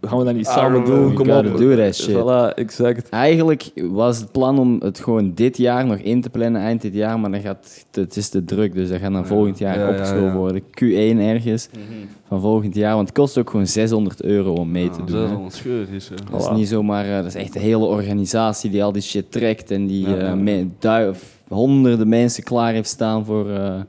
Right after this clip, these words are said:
Speaker 3: zakken te geven, drinken, van alles. Dus het kost ook wat. Het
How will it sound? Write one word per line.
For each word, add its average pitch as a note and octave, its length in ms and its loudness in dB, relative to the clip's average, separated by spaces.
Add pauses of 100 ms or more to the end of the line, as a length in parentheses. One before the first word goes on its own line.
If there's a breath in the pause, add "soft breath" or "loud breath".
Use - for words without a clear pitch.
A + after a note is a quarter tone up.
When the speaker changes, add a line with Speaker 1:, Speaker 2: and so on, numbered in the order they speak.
(240 soft breath)
Speaker 3:
zakken G2+ 380 -6
te F#2+ 100 -8
geven, F#2+ 380 -2
drinken, G2 400 -4
van F2 140 -6
alles. F2 260 -4
Dus - 180 -10 (420 soft breath)
het - 240 -6
kost D3 320 4
ook C#3 120 4
wat. C3+ 320 2 (100)
Het - 460 -12